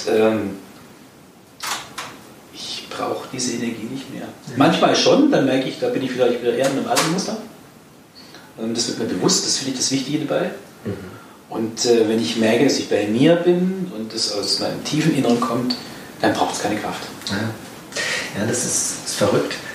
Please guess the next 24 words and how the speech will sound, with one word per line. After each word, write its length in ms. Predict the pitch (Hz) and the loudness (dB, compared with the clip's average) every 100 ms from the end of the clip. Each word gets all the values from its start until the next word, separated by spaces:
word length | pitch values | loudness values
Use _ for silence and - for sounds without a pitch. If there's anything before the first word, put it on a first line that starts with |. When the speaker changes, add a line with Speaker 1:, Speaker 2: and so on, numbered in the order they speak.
| - 123 | -10 -2
Speaker 2:
Also 140 | 113 | 0
damals 420 | 120 117 127 127 - - - | 4 4 4 2 -2 -8 -6
war 180 | 117 123 | 2 4
es 120 | - | 4
ja 60 | 117 | 4
nicht 320 | 143 165 - | 4 2 2
so 180 | 139 135 | 2 2
einfach, 760 | 120 123 120 117 107 - - | 0 -2 2 4 4 0 -6
Seminare 640 | - 117 113 107 104 104 | -2 4 6 6 6 4
zu 120 | 104 104 | 2 0
machen 260 | 101 117 | -2 -2
oder 120 | 110 113 | -2 -2
Vorträge 680 | - 110 107 104 104 107 | 0 0 0 0 -2 -2
zu 140 | - 104 | -4 -4
machen. 300 | 101 104 101 | -2 -2 -4
Also 160 | - 113 | -4 -4
ein 100 | 104 131 | -4 0
hoher 320 | 143 139 127 | 4 4 4
Aufwand 540 | 120 123 107 104 123 - - - - | 2 0 0 0 0 -4 -14 -20 -10
vorher, 560 | - 117 117 127 - - 107 | 2 4 6 4 2 -6 -4
währenddessen 520 | 110 104 110 113 110 | 0 2 2 2 0
und 140 | 107 | -2
hinterher. 560 | 139 165 131 101 98 - - - - - - - - - - - - - - - - - - | -2 -2 -2 -4 -4 -6 -10 -18 -20 -20 -20 -18 -18 -20 -20 -20 -20 -20 -18 -18 -14 -8 -4
Und 140 | - | -2